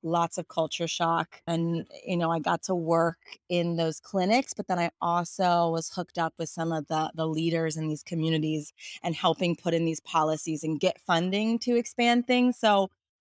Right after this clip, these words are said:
I mean, I was in a very poor areas. So, you know, obviously it's much different than what we're used to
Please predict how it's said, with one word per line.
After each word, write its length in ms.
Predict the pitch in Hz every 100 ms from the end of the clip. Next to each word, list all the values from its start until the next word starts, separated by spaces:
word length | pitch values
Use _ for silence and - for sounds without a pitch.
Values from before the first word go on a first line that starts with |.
| _
I 100 | 196
mean, 120 | 208 202
I 100 | 202
was 200 | 214 208
in 300 | 190 190 185
a 240 | 90 -
very 200 | 180 180
poor 360 | 180 190 175 175
areas. 480 | 165 160 160 160 156
So, 380 | 185 170 165 - - -
you 100 | 170
know, 100 | 175
obviously 360 | 175 175 -
it's 120 | 170
much 180 | 165 151
different 320 | - - 170
than 80 | 170
what 140 | 160 -
we're 80 |
used 320 | 156 165 -
to 80 | -